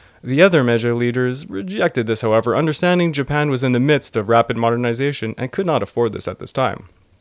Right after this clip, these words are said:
This became the last straw for Saigo, who promptly resigned from the government position in protest, and he returned home to Kagoshima in a quasi-retirement.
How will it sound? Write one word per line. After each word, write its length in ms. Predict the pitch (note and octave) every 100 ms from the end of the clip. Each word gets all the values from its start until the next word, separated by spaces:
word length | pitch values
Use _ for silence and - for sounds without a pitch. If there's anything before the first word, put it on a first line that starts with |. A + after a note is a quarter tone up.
| _ _ _ _ -
This 160 | B2+ -
became 340 | A#2+ B2 A#2
the 120 | G#2
last 260 | G#2+ A#2 A2+
straw 240 | - C3
for 140 | A#2 G#2+
Saigo, 560 | A2 G#2 A2+ D3+ D#3+ - - -
who 140 | C#3+
promptly 480 | C3+ C3+ B2 - B2
resigned 460 | A#2 B2 A#2 G3+ G#3+
from 160 | B2
the 60 | G#2+
government 440 | G#2 G#2 G#2 G#2+
position 540 | - G#2+ C3 - E3+ E3 - - - _ -
in 180 | E3+ E3+
protest, 520 | C3+ B2+ B2+ C3 A#2+
and 180 | - F#3
he 80 | F3+
returned 400 | D3+ - C#3+ A#2+
home 240 | A#2+ A2+
to 80 | A2
Kagoshima 720 | - A2+ A2 - B2+ C3 C3+ -
in 160 | C#3
a 180 | C3+ C3+
quasi-retirement. 1000 | - D3+ C3 B2 A2+ G2+ A2 G2+ - -